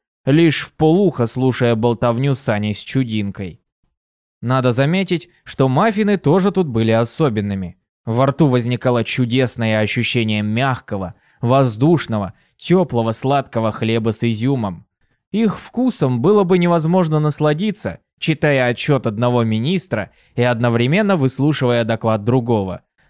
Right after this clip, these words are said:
Так частенько протекал обед повелительницы. Обычно она просто не различала, что именно ест, и с трудом бы вспомнила содержимое своей трапезы. Но этот ужин она запомнит надолго. Как минимум,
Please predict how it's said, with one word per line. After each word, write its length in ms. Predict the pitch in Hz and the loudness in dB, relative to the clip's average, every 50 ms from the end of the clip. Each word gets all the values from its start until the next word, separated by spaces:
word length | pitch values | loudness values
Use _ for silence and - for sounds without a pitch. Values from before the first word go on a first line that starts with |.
| _ _ | _ _
Так 260 | - 190 196 175 135 - | -2 0 0 0 -2 -2
частенько 640 | - 131 127 120 - - 165 190 185 170 - 143 | -2 -2 -2 -2 0 0 0 0 0 0 -2 -2
протекал 520 | 117 120 117 110 - 120 - 131 127 127 | -2 -2 -4 -4 -4 -4 -2 0 2 2
обед 320 | 120 113 107 113 110 98 - | 2 2 2 0 -2 0 0
повелительницы. 960 | 120 113 117 135 135 131 117 - 117 101 101 101 101 - - - 90 80 - _ _ _ _ _ _ _ _ _ _ _ - | -2 0 0 2 0 0 0 -2 -2 -4 -4 -4 -6 -6 -8 -12 -14 -14 -16 _ _ _ _ _ _ _ _ _ _ _ -2
Обычно 640 | 151 165 175 208 269 262 - - 180 190 180 175 | -2 0 0 2 0 0 -2 -2 0 0 2 2
она 180 | 175 190 196 180 | 2 2 2 2
просто 380 | - 196 196 180 - - 180 | 2 0 0 0 0 -2 0
не 120 | 165 170 165 | 2 2 2
различала, 640 | 170 156 165 196 190 190 - 202 180 147 123 123 | 2 2 2 0 0 0 2 0 2 4 4 2
что 260 | 113 - - - 135 135 | 0 0 0 0 0 0
именно 520 | 135 - - 180 165 135 120 113 113 113 | 0 -2 -4 -2 0 0 0 0 0 0
ест, 580 | 120 135 139 135 117 107 101 - - _ - _ _ _ | -2 0 0 0 0 0 -2 -4 -10 _ -20 _ _ _
и 140 | - 151 165 | -4 -4 -4
с 80 | 156 - | -4 -2
трудом 440 | - 190 196 190 175 208 196 143 110 | 0 0 0 2 2 2 2 2 0
бы 120 | 113 104 | 0 -2
вспомнила 500 | - - - 147 147 143 135 131 123 123 | -4 -6 -2 -2 0 0 0 0 0 -2
содержимое 800 | - - 117 107 123 117 104 98 110 110 110 107 104 104 107 104 | -2 -4 -4 -2 -2 -2 0 0 -2 0 0 0 0 0 0 -2
своей 360 | - 113 110 107 104 104 110 | -2 -4 -2 -2 -2 -2 -2
трапезы. 680 | - 139 135 120 101 - 107 101 95 95 87 82 - _ _ _ _ _ _ _ - | -2 -2 -2 -2 -2 -4 -6 -6 -6 -8 -12 -12 -16 _ _ _ _ _ _ _ -4
Но 220 | 107 120 127 123 | -2 0 2 2
этот 320 | 123 117 - 117 107 - | 2 2 0 0 0 2
ужин 400 | 151 190 180 131 117 104 92 - _ - | 2 2 2 2 0 -2 -4 -6 _ -6
она 280 | 113 123 131 135 139 | -4 0 0 2 2
запомнит 560 | 123 127 131 101 113 110 107 110 110 104 - | 2 0 0 0 0 -2 0 0 -2 -2 -2
надолго. 720 | 117 117 120 117 117 123 110 104 104 98 95 98 85 - _ _ _ _ _ _ _ _ | -2 -2 -2 0 0 -2 0 0 -2 -4 -6 -8 -10 -10 _ _ _ _ _ _ _ _
Как 220 | - 139 123 - - | -4 -4 -4 -2 -2
минимум, 640 | 170 208 208 202 196 190 190 190 180 - - _ | -2 0 0 0 0 0 0 0 -2 -4 -10 _